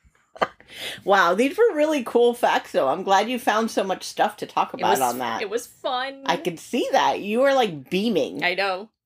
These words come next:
Speaker 2: All right, let's get into movie talk.
Speaker 1: Alrighty. So the way this movie starts, to me, is a classic. You're seeing, um, uh,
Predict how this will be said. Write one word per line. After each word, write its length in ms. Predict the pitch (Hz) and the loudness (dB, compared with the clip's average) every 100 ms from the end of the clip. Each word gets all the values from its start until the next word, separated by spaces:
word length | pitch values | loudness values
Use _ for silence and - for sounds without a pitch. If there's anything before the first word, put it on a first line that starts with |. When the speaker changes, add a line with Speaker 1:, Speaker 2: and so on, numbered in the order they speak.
| - | 0
Speaker 2:
All 120 | 208 | 2
right, 200 | 302 294 | 2 2
let's 180 | 226 - | -2 -4
get 160 | 190 | -6
into 200 | 208 226 | -6 -8
movie 240 | 196 165 160 | -10 -10 -10
talk. 320 | - - - | -12 -14 -4
Speaker 1:
Alrighty. 600 | - 165 175 175 131 127 _ _ _ _ _ | 0 2 4 2 -2 -8 _ _ _ _ _
So 360 | - 220 208 - | 2 4 2 2
the 140 | 202 | 0
way 280 | 208 233 247 | 2 2 2
this 260 | 262 269 - | 2 -2 -2
movie 300 | 196 190 190 | -2 0 -4
starts, 540 | - 165 151 175 - | 0 2 2 -2 -8
to 140 | - | -4
me, 440 | 160 156 165 180 - | 0 0 0 -4 -4
is 200 | 165 147 | -2 0
a 60 | 147 | -2
classic. 640 | - 151 123 - 92 - _ _ _ _ - | 0 2 0 -4 -12 -12 _ _ _ _ -16
You're 280 | 175 190 175 | 0 0 0
seeing, 800 | - 226 214 214 202 196 196 196 _ _ _ _ - | -2 -2 2 2 0 -2 -4 -8 _ _ _ _ 0
um, 400 | 165 156 151 - _ | 2 2 0 -6 _
uh, 140 | 117 | 0